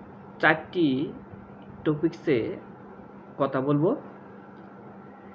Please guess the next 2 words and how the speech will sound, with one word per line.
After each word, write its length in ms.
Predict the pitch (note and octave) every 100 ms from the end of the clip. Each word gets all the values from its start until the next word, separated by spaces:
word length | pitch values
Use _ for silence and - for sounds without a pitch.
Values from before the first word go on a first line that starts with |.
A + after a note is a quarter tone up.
| - - - - - - - - - - - - - - - - - -
এক 200 | C#3+ D3
নম্বরে 420 | D#3+ D#3+ D3 A#2+